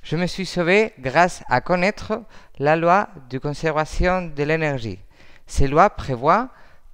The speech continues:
que s-, eh, l'énergie n'est pas ni créée ni détruite. L'énergie est transformée. Alors, si la boule ne me touchait pas le nez à l'aller, à la revienne,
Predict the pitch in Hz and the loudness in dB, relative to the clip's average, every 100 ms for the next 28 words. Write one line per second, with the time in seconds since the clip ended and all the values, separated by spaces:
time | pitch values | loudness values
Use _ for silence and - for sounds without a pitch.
0 | - - 131 92 - _ - - - - | -8 -2 0 0 -6 _ -20 -6 -4 -4
1 | - 120 113 113 113 110 127 147 147 214 | -2 0 2 2 2 0 -2 -2 0 -2
2 | 196 170 139 123 180 - 196 202 247 240 | -2 -2 -2 -2 -6 -4 0 0 0 -4
3 | 160 156 - - 165 104 - - - - | 0 0 -2 -4 -4 -4 -6 -6 -10 -20
4 | - - 135 165 170 165 214 - - - | -18 -6 -2 0 0 0 -2 -6 -12 -4
5 | 170 175 - 165 - 160 135 104 95 - | -4 -4 -6 -8 -4 -4 -2 -6 -8 -14
6 | - - - - 175 156 95 - - - | -20 -20 -20 2 4 4 0 -4 -20 -20
7 | _ _ - - 147 170 165 139 120 131 | _ _ -2 2 2 2 0 -4 -2 -4
8 | 131 - 131 139 127 135 117 98 - - | -4 -8 -10 -8 -2 0 0 -2 -14 -20
9 | - - - 98 110 113 113 95 - - | -20 -20 -16 -8 -6 -4 -4 -6 -10 -20
10 | _ _ _ - 95 92 90 90 92 95 | _ _ _ -10 -6 -4 -4 -4 -6 -8
11 | 92 95 101 127 202 277 - - - - | -8 -4 -2 0 -2 -4 -12 -20 -12 -4
12 | 123 160 170 170 214 | 0 0 -2 -2 -4